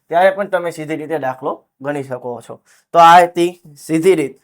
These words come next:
હવે આપણે જોવાની છે ધારેલ મધ્યકની રીત. એ આપણે, આપણે આગળના લેક્ચરમાં જોશું, કારણ કે આ વી-, આ લેક્ચરમાં આપણે વીડિયો બન-, આપણે આ રીત જોશું તો વીડિયો થોડો મોટો બની જશે. તો વીડિયો ગમ્યો હોય તો વીડિયોને લાઈક,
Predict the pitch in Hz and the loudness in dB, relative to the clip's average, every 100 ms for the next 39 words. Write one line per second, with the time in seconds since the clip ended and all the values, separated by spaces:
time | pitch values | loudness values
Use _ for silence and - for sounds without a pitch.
0 | _ _ 139 190 214 208 196 170 180 180 | _ _ -2 6 6 6 2 0 0 0
1 | 175 170 165 165 165 - _ - 135 131 | 0 -4 -4 -2 -2 -10 _ -20 -12 -4
2 | 139 202 240 196 175 165 170 160 151 165 | 2 4 2 0 -4 -6 -8 -8 -6 -6
3 | - _ _ _ - 185 180 180 170 160 | -6 _ _ _ -2 4 4 6 4 4
4 | 156 151 - - 165 214 214 196 185 185 | 2 -4 0 2 4 2 2 2 0 -2
5 | 180 165 156 151 170 160 160 160 160 - | -2 -2 -4 -6 -10 -6 -4 -4 -6 -4
6 | 147 170 180 180 160 165 165 175 175 180 | 4 4 4 -4 2 4 6 4 0 0
7 | 175 175 170 165 175 180 180 196 165 151 | 0 0 -2 -4 -4 -2 0 -2 -2 -4
8 | 160 156 151 - 143 151 170 139 180 202 | 0 2 0 0 0 0 -2 -6 -8 -6
9 | 170 - _ - 143 165 165 156 156 247 | -10 -12 _ -12 -4 -2 -2 -4 -4 -6
10 | - _ 143 208 180 160 160 147 147 143 | -8 _ -2 2 2 0 -2 -4 -4 -6
11 | - _ _ _ 147 147 143 - _ _ | -12 _ _ _ 0 0 -2 -8 _ _
12 | 143 170 190 196 240 226 190 165 160 131 | -2 2 2 2 2 2 2 0 -4 -6
13 | 139 151 160 160 165 185 | -6 -2 -2 0 0 0